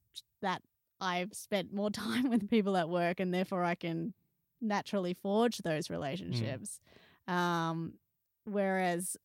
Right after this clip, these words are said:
Speaker 1: someone outside of work, you have to, you have to reach out, you have to make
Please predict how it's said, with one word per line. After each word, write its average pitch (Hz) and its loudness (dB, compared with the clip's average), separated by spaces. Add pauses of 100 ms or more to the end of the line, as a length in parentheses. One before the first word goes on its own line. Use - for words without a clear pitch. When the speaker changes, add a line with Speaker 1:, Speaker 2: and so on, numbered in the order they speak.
(120)
Speaker 1:
someone 196 0
outside 214 2
of 226 -6
work, 170 0 (100)
you 190 -2
have 190 -2
to, 170 -2 (540)
you 202 -4
have 180 -2
to 196 -4
reach 180 -2
out, 160 0
you 170 -2
have 175 -2
to 196 -6
make 170 -4